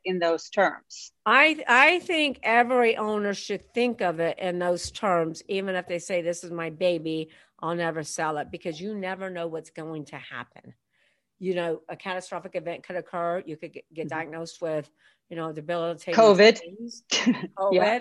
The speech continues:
Speaker 2: that's
Speaker 1: Yeah.
Speaker 2: external. So you got internal
Speaker 1: Yeah.
Speaker 2: catastrophic events and you got external. Plus, you might just get really burned out, or the business
Speaker 1: Mm-hmm.
Speaker 2: isn't doing well. You're losing money. You should always build a business to sell, even if you never plan on selling it, because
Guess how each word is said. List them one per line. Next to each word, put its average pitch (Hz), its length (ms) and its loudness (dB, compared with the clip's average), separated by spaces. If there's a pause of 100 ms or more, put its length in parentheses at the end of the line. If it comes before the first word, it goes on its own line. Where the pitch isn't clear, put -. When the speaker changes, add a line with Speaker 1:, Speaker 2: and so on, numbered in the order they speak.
(120)
Speaker 2:
that's 214 240 2
Speaker 1:
Yeah. 277 80 0
Speaker 2:
external. 180 460 2
So - 100 -20
you 202 80 -8
got 180 180 -4
internal 226 380 -4
Speaker 1:
Yeah. 151 80 6
Speaker 2:
catastrophic 226 500 -8
events 233 300 -10
and 196 100 -12
you 190 60 -10
got 185 260 -6
external. 180 560 -8 (320)
Plus, 339 220 -4
you 339 80 -6
might 302 160 -4
just 277 160 -14
get 220 160 -8
really 185 200 -4
burned 165 280 -8
out, 285 440 4
or 175 80 -8
the 156 40 -8
business 156 320 -10
Speaker 1:
Mm-hmm. 165 80 -14
Speaker 2:
isn't 151 180 -16
doing 277 300 -6
well. 269 220 -4
You're 175 160 -8
losing 151 280 -10
money. 262 440 -2 (360)
You 294 160 -2
should 427 300 0
always 285 400 0
build 226 260 -4
a 226 60 -2
business 196 360 -8
to 190 120 -12
sell, 240 540 -4
even 208 260 -6
if 196 140 -8
you 185 60 -8
never 180 200 -4
plan 359 320 -4
on 220 160 -4
selling 180 340 -4
it, 175 200 -6 (400)
because 240 760 0